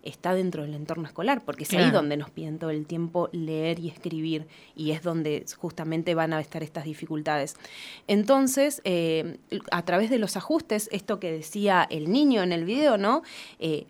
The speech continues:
Speaker 1: la letra de un tamaño más grande, eh, renglones en el medio, eh,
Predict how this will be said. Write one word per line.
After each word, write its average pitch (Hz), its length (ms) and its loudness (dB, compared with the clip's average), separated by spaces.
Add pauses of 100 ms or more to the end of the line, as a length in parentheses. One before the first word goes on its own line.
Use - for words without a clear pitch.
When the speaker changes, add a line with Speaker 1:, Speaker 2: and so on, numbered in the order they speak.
(100)
Speaker 1:
la 175 160 2
letra 175 380 2
de 170 80 2
un 175 100 0
tamaño 165 340 -2
más 151 160 -4
grande, 196 720 4 (340)
eh, 160 460 0
renglones 180 720 2
en 156 140 -4
el 160 140 -2
medio, 185 760 2 (420)
eh, 160 680 -2